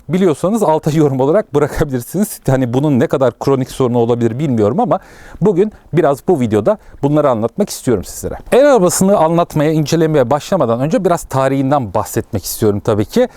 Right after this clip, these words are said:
Diyeceksiniz ki bunun da mı tarihini anlatacaksın, Türkiye'deki ve dünyadaki tarihini? Biraz niyetliydim ama çok da uzatmayacağım. Bana sorarsanız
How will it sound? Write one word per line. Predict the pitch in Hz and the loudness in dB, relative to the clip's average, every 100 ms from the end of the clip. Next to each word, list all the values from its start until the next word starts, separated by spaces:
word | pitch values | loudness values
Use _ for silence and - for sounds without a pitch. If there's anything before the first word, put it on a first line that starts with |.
| - - | -20 -4
Diyeceksiniz | 151 180 190 - 202 - | 0 2 2 0 -2 0
ki | 127 | 0
bunun | 131 262 240 | 2 2 2
da | 185 | 0
mı | 151 | 0
tarihini | 147 131 123 123 | 0 2 0 0
anlatacaksın, | 120 120 117 127 - 120 | 0 0 -2 -4 -4 -6
Türkiye'deki | - 147 - 139 127 - 123 | -4 -4 -2 -2 -2 -2 -2
ve | 123 | 0
dünyadaki | 127 127 123 120 127 117 | 0 2 2 2 -2 -2
tarihini? | 131 123 120 139 226 254 - - | 0 2 2 2 2 0 -8 -6
Biraz | 143 269 247 170 | 0 2 2 2
niyetliydim | 214 220 - 233 160 226 | 2 0 0 0 2 2
ama | 160 | 0
çok | 151 - 220 - | -2 -2 -4 0
da | |
uzatmayacağım. | 180 151 170 - 113 147 226 | 0 2 -2 0 0 0 -2
Bana | 120 113 269 285 | -2 0 2 0
sorarsanız | - 175 202 - 101 127 - | 0 0 0 0 -2 -2 -6